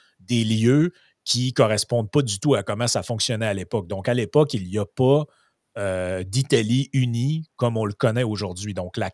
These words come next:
une carte, ici à l'écran, je fais apparaître, c'est une carte de, de, de quatorze cent quatre-vingt-quatorze, donc, euh, à l'époque où, euh, Machiavel est déjà, euh, parmi, euh, les mortels.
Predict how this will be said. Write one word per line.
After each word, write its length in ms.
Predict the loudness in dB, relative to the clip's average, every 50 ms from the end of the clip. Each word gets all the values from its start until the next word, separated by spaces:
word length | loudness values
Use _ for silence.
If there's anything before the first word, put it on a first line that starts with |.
| _ -8
une 180 | -6 -6 -6 -6 0 4
carte, 380 | 4 6 4 4 0 -6 -12 -12 -12 _ _ _ _ _ -10
ici 320 | -6 -4 -2 0 0 0
à 60 | 0
l'écran, 260 | 0 -2 -4 -4 -4
je 80 | -2 0
fais 80 | 0 0
apparaître, 320 | 0 0 0 0 0 -2
c'est 160 | -2 -6 -6
une 140 | -8 -8 -4
carte 200 | -2 -2 -2 0
de, 120 | -2 -4
de, 400 | -4 -6 -8 -8 -8 -6 -6 -6
de 100 | -6 -8
quatorze 380 | -8 -6 -4 -2 0 0 0 0
cent 160 | 0 0 0
quatre-vingt-quatorze, 880 | -2 -2 -4 -4 -6 -6 -6 -6 -6 -6 -6 -4 -4 -6 -6 -6 -10 -12
donc, 240 | -14 -14 -14 -14 -12
euh, 160 | -10 -8 -8
à 20 | -8
l'époque 440 | -10 -10 -8 -8 -8 -8 -8 -12
où, 160 | -20 -20 -20 -20
euh, 40 | -20 _ -20 -20 -20 -20 _ _ _ -14
Machiavel 760 | -12 -10 -8 -6 -4 -4 -4 -4 -4 -4 -2 -2 -4 -6 -8 -10
est 120 | -10 -10
déjà, 520 | -8 -8 -8 -6 -4 -2 -2 -2 -2 -4 -6 -10
euh, 760 | -12 -12 -10 -10 -12 -12 -12 -12 -12 -10 -10 -8 -8 -10 -10 -10 _ 0
parmi, 540 | 0 0 0 0 -2 -2 -2 -2 -2 -4 -4 -6
euh, 100 | -6 -6
les 160 | -6 -6 -6
mortels. 580 | -6 -6 -6 -4 0 2 4 4 4 2 0